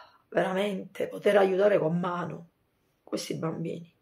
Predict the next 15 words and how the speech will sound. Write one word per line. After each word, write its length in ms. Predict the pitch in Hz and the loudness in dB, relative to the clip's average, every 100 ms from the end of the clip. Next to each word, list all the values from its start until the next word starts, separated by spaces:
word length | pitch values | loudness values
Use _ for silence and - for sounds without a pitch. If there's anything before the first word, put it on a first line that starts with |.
| - | -6
Li 140 | 196 | 0
vorrei 220 | 202 208 | 2 2
poter 280 | 208 202 - | 2 0 0
abbracciare, 720 | - 170 196 - - 185 165 170 | 0 0 -2 -4 -4 -2 -2 -2
dargli 240 | 180 185 | -2 0
una 180 | 190 175 | -2 -2
coccola. 640 | 180 - - - - - _ _ _ _ _ _ _ _ _ _ _ _ _ _ _ _ _ - | -2 -2 -4 -10 -12 -18 _ _ _ _ _ _ _ _ _ _ _ _ _ _ _ _ _ -20
Perché 220 | - - | -4 -2
magari 320 | 214 208 226 | 0 4 4
le 140 | 170 170 | 4 2
mamme 280 | 196 196 143 | 0 -2 -2
non 140 | 156 | -4
le 100 | 156 | -4
hanno 240 | 160 165 | -6 -8
più. 320 | 165 185 185 | -8 -8 -10